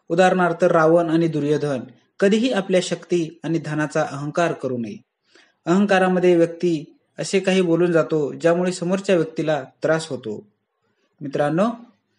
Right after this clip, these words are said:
जर तुम्ही या सांगितल्याप्रमाणे नशा, मोह,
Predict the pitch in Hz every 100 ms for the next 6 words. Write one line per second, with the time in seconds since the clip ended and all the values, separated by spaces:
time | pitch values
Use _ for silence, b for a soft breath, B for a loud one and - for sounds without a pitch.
0 | b b b b _ _ _ - 220 220
1 | 233 220 196 175 175 160 160 - _ _
2 | _ _ _ _ _ _ _ - _ _
3 | _ _ _ - 160 160 180 170 165 160
4 | 156 147 143 - 151 156 165 147 139 131
5 | 143 147 139 147 139 131